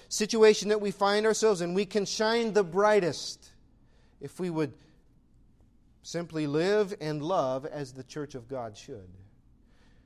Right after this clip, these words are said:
I've said that many times. You know this.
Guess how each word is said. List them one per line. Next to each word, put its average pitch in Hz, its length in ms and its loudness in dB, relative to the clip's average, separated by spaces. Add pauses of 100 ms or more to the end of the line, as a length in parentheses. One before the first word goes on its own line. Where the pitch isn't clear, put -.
(180)
I've 170 140 -6
said 226 240 2
that 175 180 2
many 202 220 2
times. 180 560 -2 (160)
You 240 240 2
know 240 240 2
this. - 560 -10